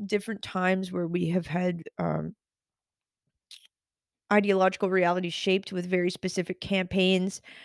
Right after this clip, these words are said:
uh, 'cause that's just, that's w-, how government and state works, right? So we were dealing with all of that energy coming up. And at the same time, if you were listening to my astrology reports,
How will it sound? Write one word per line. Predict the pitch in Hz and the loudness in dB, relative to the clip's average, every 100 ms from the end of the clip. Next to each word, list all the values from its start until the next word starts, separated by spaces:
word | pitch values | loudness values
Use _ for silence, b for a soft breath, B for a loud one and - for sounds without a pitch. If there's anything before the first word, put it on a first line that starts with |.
| B B - | B B -2
uh, | 196 185 - | 0 2 2
'cause | - | 0
that's | 392 427 - | 4 2 4
just, | 466 - - | 2 2 2
that's | 196 269 - - | 6 6 4 -10
w-, | 180 175 202 214 | -10 -10 -12 -8
how | 175 202 | 0 0
government | 240 196 226 180 | 2 0 2 -2
and | 180 | -2
state | - 180 - | 2 2 4
works, | 220 120 - | 4 2 0
right? | - - - | -4 -2 -2
So | 202 226 208 | -2 -2 0
we | 208 208 | -2 0
were | 202 | 0
dealing | 202 233 226 220 | 0 0 0 0
with | 175 175 | -2 -2
all | - 196 | 2 2
of | 226 | 4
that | 190 | 2
energy | 180 165 170 | 0 -4 -6
coming | 165 175 165 | -8 -8 -6
up. | 156 160 - | -6 -6 -4
And | 185 175 - B B B | -2 -2 -6 B B B
at | 190 | -6
the | 196 | -4
same | - 277 | -2 -2
time, | 262 214 190 190 | 0 -2 0 -2
if | 175 | -4
you | 208 | -2
were | 202 | -2
listening | 196 196 208 190 | -2 -4 -6 -6
to | 190 | -6
my | 170 | -6
astrology | 170 - 240 240 185 | -6 -2 -2 -2 -2
reports, | 156 - 156 160 - | -4 -6 -6 -6 -10